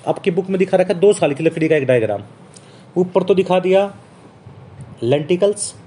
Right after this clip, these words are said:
लेंटिकल्स वो छोटी छोटी लूजली अरेंज सेल होती हैं जो गैसेस एक्सचेंज में हेल्प करती हैं। इसमें दिखा रखा है कॉर्क कैम्बियम। कॉर्क कैम्बियम की बाहरी साइड में क्या होगा? कॉर्क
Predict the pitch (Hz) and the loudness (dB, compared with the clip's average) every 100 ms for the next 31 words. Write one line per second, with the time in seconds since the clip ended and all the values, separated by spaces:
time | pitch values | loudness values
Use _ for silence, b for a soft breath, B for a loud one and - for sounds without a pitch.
0 | - 127 143 165 165 160 - 160 - 135 | -10 -6 -4 -2 -2 -2 -4 -4 -4 -6
1 | 135 147 143 156 156 156 151 135 127 120 | -4 -4 -4 -2 2 2 2 0 -2 -2
2 | 180 175 151 135 143 143 143 - 160 175 | -4 -4 0 0 -2 -4 -6 -6 -4 -2
3 | 175 - 156 - 180 175 175 - - - | -2 -2 -4 -4 -8 -8 -14 -20 -20 -20
4 | - B B B B B - _ - - | -20 B B B B B -20 _ -20 -20
5 | - - - 165 175 160 156 151 170 - | -20 -20 -10 -4 -2 -2 -2 -2 -2 0
6 | 170 170 180 175 175 190 180 - 147 175 | 0 2 0 0 -2 -4 -6 -4 0 0
7 | 175 170 170 165 170 123 107 156 143 131 | 2 0 2 0 0 0 0 0 0 -2
8 | 131 139 110 107 - 160 180 | 2 2 2 0 0 0 -2